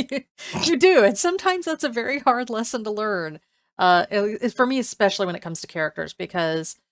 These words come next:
I mean, you were, you were there when I was struggling with this, the most recent book that I drafted and finished.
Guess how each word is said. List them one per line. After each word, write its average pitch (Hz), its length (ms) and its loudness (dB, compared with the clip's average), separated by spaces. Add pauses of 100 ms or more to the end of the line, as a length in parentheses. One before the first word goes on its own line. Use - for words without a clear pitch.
(240)
I 277 60 0
mean, 320 140 0
you 370 140 4
were, 233 260 2
you 208 120 -4
were 285 120 0
there 165 220 2
when 170 80 -2
I 165 60 -2
was 170 120 -4
struggling 175 420 -4
with 160 180 -6
this, - 400 -4
the 180 180 -4
most 180 280 -2
recent 190 280 -6
book 180 120 -6
that 165 100 -4
I 160 220 -2
drafted 160 760 -2 (400)
and 160 180 -10
finished. 156 500 -8